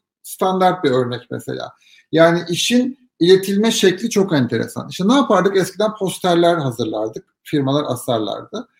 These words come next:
E, bunun yerine başka yöntemler, işte screensaver'lar aldı diyelim ki. İşte Q R kodları aldı, call to action'lı işte işler aldı vesaire vesaire. Dolayısıyla bir, işi iletme yöntemimiz, medyanın tüketilme yöntemi çok kritik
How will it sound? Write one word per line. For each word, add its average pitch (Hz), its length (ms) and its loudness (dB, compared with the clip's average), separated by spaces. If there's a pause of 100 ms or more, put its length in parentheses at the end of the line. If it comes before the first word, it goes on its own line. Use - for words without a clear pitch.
(360)
E, 175 340 2
bunun 285 220 2
yerine 214 320 4
başka 208 300 4
yöntemler, 143 440 2
işte - 280 -8
screensaver'lar 127 680 -6
aldı - 240 -14 (100)
diyelim - 340 -16
ki. 180 120 -8 (480)
İşte 160 220 -6
Q 226 120 2
R 214 220 8
kodları 131 380 2
aldı, 143 540 -4
call 180 140 0
to 175 140 -4
action'lı 156 540 -4
işte 143 200 -6
işler 139 320 -2
aldı 123 260 -2
vesaire 143 480 -2
vesaire. 139 440 -4 (140)
Dolayısıyla 240 680 0 (120)
bir, 240 380 0 (340)
işi 214 500 2
iletme 185 500 2
yöntemimiz, 147 580 0
medyanın 165 440 2
tüketilme 170 520 -2
yöntemi 160 380 0
çok - 240 -6
kritik - 300 -12